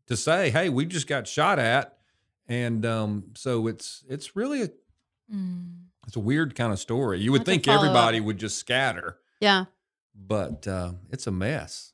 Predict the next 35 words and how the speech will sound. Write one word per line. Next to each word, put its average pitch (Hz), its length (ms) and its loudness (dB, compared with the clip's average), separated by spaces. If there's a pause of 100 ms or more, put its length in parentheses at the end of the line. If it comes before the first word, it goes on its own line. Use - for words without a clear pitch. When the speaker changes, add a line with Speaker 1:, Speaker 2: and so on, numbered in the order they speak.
(120)
Speaker 1:
It - 60 -6
Speaker 3:
Well 185 140 0
Speaker 1:
really, 139 160 0
really 113 280 -2
is. 117 200 -2
And 101 100 0
that, 98 320 -4
the 101 60 -6
kid's, 104 440 -4
what, 95 280 -8
he's 104 240 -6
out 107 180 0
of 117 60 -2
school, 110 720 -4
off 104 260 -4
the - 80 -20 (120)
team, 107 520 0
all 101 160 2
that 107 160 -2
kind 104 160 -2
of 92 80 -4
stuff. 95 420 -4 (320)
Speaker 3:
That. 185 380 -8
Speaker 1:
Like 98 200 -6
that, 101 320 -2 (140)
which 92 320 -8 (320)
you 107 120 -8
kinda 160 220 -2
would 95 200 -4
think 95 220 -4
they 90 100 -6
would 87 160 -8
say, 90 160 -8
"Okay, 90 240 -8
what 98 260 -6